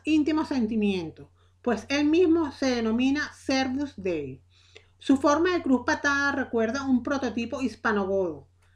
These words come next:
aunque por su factura podría haber sido realizada por artistas carolingios.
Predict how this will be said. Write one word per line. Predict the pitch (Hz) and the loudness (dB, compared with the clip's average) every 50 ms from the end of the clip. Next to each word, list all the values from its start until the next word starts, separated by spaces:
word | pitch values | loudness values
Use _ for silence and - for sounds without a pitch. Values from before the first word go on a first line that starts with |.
| _ _ _ _ - | _ _ _ _ -4
aunque | - 233 240 233 233 226 | -2 -2 0 0 -2 -2
por | 214 233 208 | -2 -4 -4
su | 214 - 226 | -4 -4 -4
factura | - 233 214 - - 294 311 330 339 - | -4 -4 -4 -4 -2 -2 0 0 0 -2
podría | - 262 226 214 214 226 240 226 262 | 0 0 2 2 2 0 0 0 0
haber | 262 254 240 | 0 0 0
sido | 240 - 269 262 262 | -2 0 0 0 0
realizada | 269 277 277 269 254 - - 311 269 240 226 | 0 -2 -2 -2 -2 -2 -2 -2 0 -2 -2
por | 220 226 214 | -2 -2 -2
artistas | 214 220 220 - 311 262 - - 226 - | -2 -2 -4 -4 -4 -4 -4 -6 -10 -8
carolingios. | - 196 175 170 165 160 156 156 151 151 - 165 - _ _ _ | -8 -8 -8 -6 -8 -8 -10 -12 -14 -16 -18 -20 -20 _ _ _